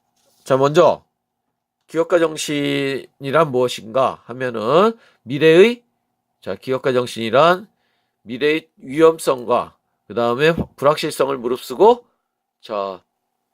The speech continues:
뭐를 바탕으로? 그쵸, 모험과 창의성을 바탕으로 이윤을 추구하는 기업가의 의지라고 볼 수 있겠죠.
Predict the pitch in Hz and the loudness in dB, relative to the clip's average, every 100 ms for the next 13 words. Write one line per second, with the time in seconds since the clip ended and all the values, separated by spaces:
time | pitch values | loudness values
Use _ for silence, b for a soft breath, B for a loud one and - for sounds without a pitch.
0 | _ 113 170 160 139 127 143 208 233 - | _ 2 4 4 2 0 2 2 0 -8
1 | - 123 98 131 156 147 147 165 175 165 | -6 -4 -2 0 0 2 2 2 -2 -8
2 | 160 143 120 - 113 127 110 127 131 123 | -6 -4 -4 -4 -6 -6 -4 -6 -6 -10
3 | 113 120 123 151 131 120 135 127 85 139 | 0 0 0 -4 -4 -2 -2 -2 -4 -6
4 | - 147 127 110 110 107 101 - 101 - | -4 -4 -4 -4 -6 -8 -10 -12 -4 0
5 | 131 | 0